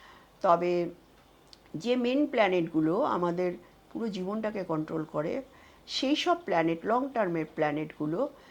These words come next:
একমাত্র শনি কিন্তু তোমার খুব ভালো কন্ডিশনে আছে। শনির কন্ডিশন যদি ভালো থাকে এবং ডাবল ট্রানজিটের ক্ষেত্রে জুপিটার ষষ্ঠভাবে রয়েছে, জুপিটার যেইমাত্র সপ্তমভাবে আসবে বছরের শেষের দিকে,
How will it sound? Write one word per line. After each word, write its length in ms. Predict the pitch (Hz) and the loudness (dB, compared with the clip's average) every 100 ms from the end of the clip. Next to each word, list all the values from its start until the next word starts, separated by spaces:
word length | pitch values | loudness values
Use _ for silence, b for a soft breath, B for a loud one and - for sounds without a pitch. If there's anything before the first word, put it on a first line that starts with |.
| B B B - | B B B -4
একমাত্র 540 | 214 214 269 277 285 269 | -4 -2 -2 -2 -2 -4
শনি 360 | - 226 285 | -4 -2 0
কিন্তু 260 | 285 220 - - | 0 -4 -6 -4
তোমার 200 | 175 170 | -4 -4
খুব 240 | - - | -10 -12
ভালো 280 | - 202 254 | -4 -2 -2
কন্ডিশনে 560 | 185 151 151 - 147 | -2 -4 -6 -10 -12
আছে। 300 | 139 135 - 156 B B B B - | -10 -12 -14 -20 B B B B -12
শনির 640 | - 220 254 320 311 254 - - - - | -8 -2 4 4 4 -2 -10 -18 -18 0
কন্ডিশন 520 | 185 208 240 285 262 | 2 2 0 0 0
যদি 220 | 214 196 | -2 -4
ভালো 300 | 156 156 147 | -2 -2 -2
থাকে 500 | - 139 - 190 311 B B B - | -4 -8 -6 -4 -4 B B B -6
এবং 360 | 175 208 190 | -2 0 2
ডাবল 400 | 165 180 220 302 | 6 6 8 4
ট্রানজিটের 600 | 302 302 285 302 302 302 | 4 2 4 0 0 -2
ক্ষেত্রে 340 | 294 277 277 269 | -2 -4 -2 -4
জুপিটার 560 | - 208 254 254 262 | -4 -6 -4 -2 -2
ষষ্ঠভাবে 640 | 254 180 180 - 233 233 240 | -2 -6 -6 -4 -2 0 0
রয়েছে, 280 | 247 247 254 | -2 -4 -6
জুপিটার 480 | 190 190 226 220 180 | -6 -8 -4 -4 -4
যেইমাত্র 540 | 196 247 277 269 220 | -4 -2 -2 -4 -8
সপ্তমভাবে 760 | - - - 196 214 208 170 165 | -6 -8 -8 -8 -4 -2 0 0
আসবে 480 | 143 - - - 311 - | -2 -6 -8 -8 -8 -12
বছরের 360 | 196 170 170 170 | -10 -10 -10 -10
শেষের 400 | - 175 170 170 | -10 -10 -8 -8
দিকে, 280 | 147 - | -10 -10